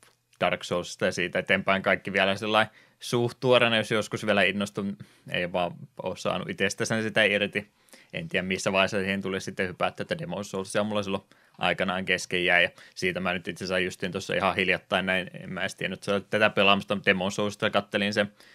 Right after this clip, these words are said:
pisemmän kommentoidun runin, mä oon sulle varmaan linkannut, oli se Matthew Matosis vai mikähän hänen nimensä oli, mutta semmonen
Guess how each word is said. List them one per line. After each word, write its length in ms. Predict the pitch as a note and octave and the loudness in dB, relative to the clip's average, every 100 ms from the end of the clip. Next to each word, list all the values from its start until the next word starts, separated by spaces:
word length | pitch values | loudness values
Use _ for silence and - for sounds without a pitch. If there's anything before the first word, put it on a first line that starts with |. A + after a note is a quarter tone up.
| - _ _ _ - | -20 _ _ _ -6
pisemmän 720 | F#2 F#2 F2+ F#2+ F#2+ F#2+ - - _ _ _ - | -2 0 2 2 4 2 0 -6 _ _ _ -2
kommentoidun 600 | F#2+ F#2+ F2 F#2+ G2 F#2+ | 0 0 0 0 0 0
runin, 260 | G2 F#2+ | -2 0
mä 100 | F#2 | -2
oon 100 | F2+ | -4
sulle 180 | F2+ F2 | -4 -2
varmaan 320 | F#2 F#2+ F2+ | 0 0 0
linkannut, 380 | F2+ F2 F2+ F2+ | 0 -2 -6 -6
oli 100 | F#2 | -8
se 100 | G2 | -6
Matthew 500 | F2+ F2 - F2+ E2 - | -6 -6 -4 -4 -4 -6
Matosis 640 | G2+ E2 F#2 F2 - - | -8 -6 -6 -6 -10 -4
vai 160 | F#2+ F2 _ _ _ _ _ | -4 -4 _ _ _ _ _
mikähän 360 | - F2 F2+ F2 | -8 -4 -4 -4
hänen 260 | F2+ F2+ | -2 -2
nimensä 380 | F2+ F2+ G2+ G2+ | -2 -2 0 0
oli, 140 | F2+ F2+ | 0 -4
mutta 160 | F2 | -6
semmonen 340 | E2 E2+ F2 | -8 -6 -6